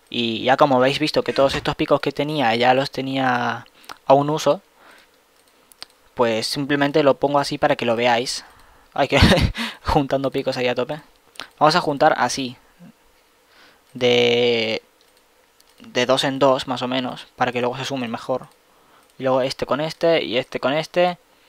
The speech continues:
Y tenemos un pico, eh, a la mitad. Básicamente <laughs> con todos los que hemos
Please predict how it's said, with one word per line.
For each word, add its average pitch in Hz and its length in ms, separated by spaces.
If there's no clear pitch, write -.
Y 175 140
tenemos 170 380
un 156 280
pico, 185 540
eh, 131 440
a 139 100
la 135 100
mitad. 127 340
Básicamente 151 520
<laughs> - 20
con 156 200
todos 165 180
los 185 160
que 170 120
hemos 160 340